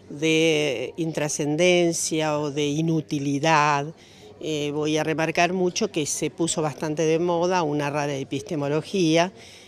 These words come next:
y es dividir a las ciencias entre útiles y ociosas. Y también cobró un poco de vuelo la idea de que nuestras ciencias son ociosas. Entonces, lo que voy a poner de, en esta conferencia, sobre todo de manera subrayada,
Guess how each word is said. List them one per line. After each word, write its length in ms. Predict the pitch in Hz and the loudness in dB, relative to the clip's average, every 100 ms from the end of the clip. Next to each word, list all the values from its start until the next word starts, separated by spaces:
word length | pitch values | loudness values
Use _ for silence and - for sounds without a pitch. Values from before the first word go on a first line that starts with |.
| - | -6
y 120 | 160 | -4
es 80 | 156 | -2
dividir 340 | 160 160 165 | 0 0 0
a 40 | 165 | 0
las 140 | 160 | 0
ciencias 640 | - 165 160 165 - 160 - | 0 -2 -2 -2 -2 -4 -4
entre 420 | 143 131 147 147 | -4 -4 -4 0
útiles 680 | 156 170 214 202 220 - - | 0 0 0 4 4 4 -2
y 140 | 190 165 | 0 2
ociosas. 880 | 147 - 147 135 - 160 - - - - - - - - - - - | 2 0 0 0 -4 -4 -6 -6 -8 -20 -20 -20 -20 -20 -20 -14 -8
Y 440 | 165 156 151 156 - - | -4 -2 -2 -6 -14 -4
también 800 | - 214 190 214 208 208 214 214 - - - | 0 2 6 10 10 10 6 -2 -8 -20 -12
cobró 300 | - 160 180 | -4 0 4
un 140 | 196 190 | 2 2
poco 400 | - 240 - 214 | 2 2 6 6
de 120 | 202 | 8
vuelo 340 | 196 196 196 | 6 4 4
la 80 | 175 | 2
idea 280 | 160 160 170 | 2 2 2
de 100 | 165 | 2
que 140 | 160 | 0
nuestras 400 | 147 156 - 190 | -2 0 0 0
ciencias 500 | - 180 170 165 175 | 2 2 2 0 -4
son 160 | - 143 | -4 -4
ociosas. 720 | 139 - 98 - - 185 - - - - | -6 -6 -8 -10 -12 -14 -18 -20 -20 -20
Entonces, 320 | - 185 175 160 | -12 -4 -2 0
lo 100 | 156 | -2
que 140 | 156 | 0
voy 240 | 165 180 | 2 4
a 320 | 180 165 151 - | 6 4 2 -2
poner 260 | 151 156 | -6 -4
de, 360 | 156 139 131 135 - - - - - - - - - - | -2 -4 -4 -8 -12 -20 -20 -20 -20 -20 -20 -20 -20 -12
en 180 | 185 151 | -8 -6
esta 260 | 147 165 | -6 -6
conferencia, 600 | 139 147 160 151 165 160 160 | -4 -6 -4 -2 -2 -2 -4
sobre 260 | 147 143 | -4 -8
todo 480 | - 151 147 139 139 | -4 -4 -2 -2 -4
de 80 | 135 | -6
manera 260 | 147 147 | -4 -4
subrayada, 800 | 143 160 160 175 - 170 165 185 | -4 -4 0 0 2 4 2 -2